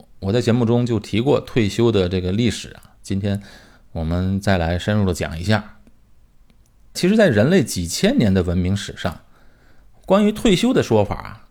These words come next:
其实仅仅是不到一百年的事情。哇，几千年和这一百年来比，所以这个退休呢，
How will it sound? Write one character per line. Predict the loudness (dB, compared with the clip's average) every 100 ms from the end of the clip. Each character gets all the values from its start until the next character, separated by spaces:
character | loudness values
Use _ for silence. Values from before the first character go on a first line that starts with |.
| -20 -20 -16
其 | -10 -2 -2
实 | 0 -2
仅 | 0 0
仅 | -2 -6
是 | -8
不 | -4 -2
到 | 0 -2 -4 -2
一 | 0
百 | 0 -2 -8
年 | -6
的 | -6
事 | -2 -4
情。 | -6 -16 -20 _ _ _ _ _ _
哇， | -14 -12
几 | -10 -4
千 | 0 2
年 | 2 0 -8 -20 _
和 | -4 0
这 | 0 -2
一 | -6
百 | -6 -8 -8
年 | -6 -6 -8 -14
来 | -10 -10
比， | -10 -14 -20 -20 -20 -18
所 | -4 0
以 | 2
这 | 2
个 | 0
退 | 2 2
休 | 2 2 2
呢， | 2 0